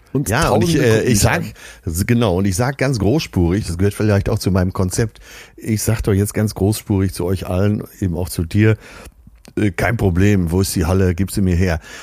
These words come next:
Speaker 2: Das ist, äh, vielleicht am Anfang mein Pfeifen im Walde gewesen, aber ich hab's jetzt so oft gemacht, dass ich mich da einfach sehr wohl fühle.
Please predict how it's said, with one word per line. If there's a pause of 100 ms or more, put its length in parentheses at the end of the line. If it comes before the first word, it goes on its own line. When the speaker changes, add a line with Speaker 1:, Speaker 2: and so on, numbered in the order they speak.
(180)
Speaker 2:
Das (140)
ist,
äh, (140)
vielleicht
am
Anfang
mein
Pfeifen
im
Walde
gewesen, (420)
aber
ich
hab's
jetzt
so
oft
gemacht,
dass
ich
mich
da
einfach
sehr
wohl
fühle.